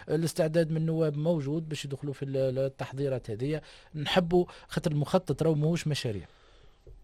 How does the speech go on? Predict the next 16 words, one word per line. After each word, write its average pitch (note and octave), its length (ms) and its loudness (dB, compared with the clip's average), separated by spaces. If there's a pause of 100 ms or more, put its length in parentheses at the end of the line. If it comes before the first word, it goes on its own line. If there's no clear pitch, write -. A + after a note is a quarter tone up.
(300)
المخطط D#3 400 -2 (300)
هو C#3 280 2
توجه C#3+ 380 2
عام C3+ 440 4 (320)
للبلاد، C3+ 480 6 (180)
لوين D#3+ 280 4
نحبوا C#3+ 320 -2
نمشوا C3+ 360 -4
ببلادنا B2+ 600 0 (220)
ل D3+ 100 6
ألفين G3 300 6
وثلاثين D#3+ 480 4 (180)
وأبعد C#3+ 540 4
من B2+ 120 -2
ألفين A#2 240 -4
وثلاثين. G#2+ 380 -8